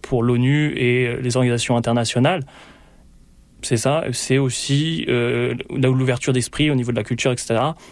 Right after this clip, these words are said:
Et comprendre ses voisins, c'est, euh, c'est permettre, euh,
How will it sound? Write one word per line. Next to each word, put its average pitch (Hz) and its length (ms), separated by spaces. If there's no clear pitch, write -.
Et 117 120
comprendre 139 440
ses 131 120
voisins, 120 360
c'est, 135 480
euh, 107 120
c'est 123 340
permettre, 123 540
euh, 113 200